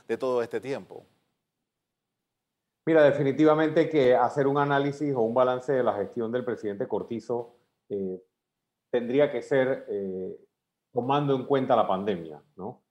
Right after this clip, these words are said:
Speaker 2: Entendiendo que, eh, a ningún gobierno le hubiese tocado fácil frente a una situación tan complicada.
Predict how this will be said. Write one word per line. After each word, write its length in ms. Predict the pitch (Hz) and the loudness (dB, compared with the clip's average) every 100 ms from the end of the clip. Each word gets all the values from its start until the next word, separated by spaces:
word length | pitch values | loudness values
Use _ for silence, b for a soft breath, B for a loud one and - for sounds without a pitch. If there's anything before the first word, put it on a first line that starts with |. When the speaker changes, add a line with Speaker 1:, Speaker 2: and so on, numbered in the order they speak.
| _ | _
Speaker 2:
Entendiendo 680 | 117 107 113 113 135 131 135 | -8 -4 -4 0 0 0 -2
que, 420 | - 123 127 - _ _ _ - | -2 -4 -4 -8 _ _ _ -6
eh, 160 | 110 | -6
a 100 | 123 | -4
ningún 320 | 123 120 135 143 | -6 -4 -2 4
gobierno 480 | 139 139 139 139 | 6 6 4 2
le 60 | 127 | 0
hubiese 320 | 107 117 - | 0 -2 -4
tocado 380 | 110 101 107 113 | -4 2 2 2
fácil 480 | 123 110 - 113 113 _ _ _ | 2 0 0 -10 -12 _ _ _
frente 360 | - 104 98 104 | -4 -4 -2 0
a 80 | 101 | 0
una 160 | 117 | -2
situación 440 | - 104 95 107 101 | -4 -6 -4 -4 -4
tan 180 | 113 110 | -4 -4
complicada. 760 | 87 90 82 - 80 71 - | -10 -10 -10 -4 -4 -4 -14